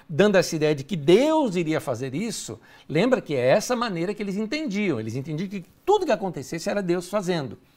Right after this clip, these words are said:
Mas dentro da própria boca de Moisés, você percebe que está dizendo o seguinte: vocês escolhem. São vocês que decidem. Então, o que nós estamos passando hoje é consequência do que nós fizemos no passado. É isso que o texto de Deuteronômio está falando para aquele povo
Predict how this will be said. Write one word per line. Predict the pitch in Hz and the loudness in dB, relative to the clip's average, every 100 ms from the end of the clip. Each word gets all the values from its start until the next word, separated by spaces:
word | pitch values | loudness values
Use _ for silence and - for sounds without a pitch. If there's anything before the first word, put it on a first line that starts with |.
| _ - - | _ -20 -8
Mas | 254 311 | -4 -2
dentro | 214 294 453 | 0 2 2
da | 311 | 0
própria | - 302 480 - | 4 4 4 0
boca | 175 208 180 | 2 0 0
de | 170 | -2
Moisés, | 156 123 180 214 | -2 0 0 -2
você | 170 160 160 | -4 -8 -8
percebe | 151 120 180 220 180 127 - - - - | -8 -6 0 0 0 -8 -12 -20 -18 -6
que | |
está | 233 - 247 | -6 -2 -2
dizendo | 202 202 220 | 0 -2 -2
o | |
seguinte: | 202 196 - - 160 | 0 0 -2 -12 -4
vocês | 247 381 - 370 403 392 | 0 0 0 -4 -4 -4
escolhem. | 294 - - 175 123 107 - _ _ _ _ _ _ | -4 -4 -2 -2 -2 -8 -14 _ _ _ _ _ _
São | - 320 | -4 0
vocês | 311 285 - 294 349 359 | 0 -2 -4 -4 -2 -4
que | - | -2
decidem. | 214 190 - 175 117 120 165 _ _ _ - - | -2 -4 -6 -6 -8 -10 -14 _ _ _ -20 -6
Então, | 202 226 214 214 | -2 4 4 2
o | |
que | - 269 | 0 2
nós | 269 381 453 | 2 0 0
estamos | 220 - 233 185 | -4 -2 -2 -2
passando | 208 - 180 151 | -6 -4 -4 -2
hoje | 254 202 | -2 -2
é | 202 | -4
consequência | 359 - 302 - - 330 415 - 240 | -4 -6 -8 -10 -10 -8 -8 -6 -6
do | 190 | -6
que | 220 | -6
nós | 190 180 - | -8 -8 -10
fizemos | 147 175 143 | -8 -6 -6
no | 151 | -8
passado. | - 147 - 143 135 131 - - | -8 -8 -6 -6 -6 -8 -12 -18
É | - 131 | -8 -4
isso | 214 190 | -4 -6
que | 208 | -6
o | 185 | -4
texto | 165 147 | -4 -4
de | |
Deuteronômio | 156 160 139 131 151 | -6 -4 -4 -4 -6
está | 160 160 | -4 -4
falando | 160 147 156 | -2 -4 -4
para | - | -8
aquele | 143 208 262 | -6 -4 -4
povo | - 185 170 165 | -2 0 0 0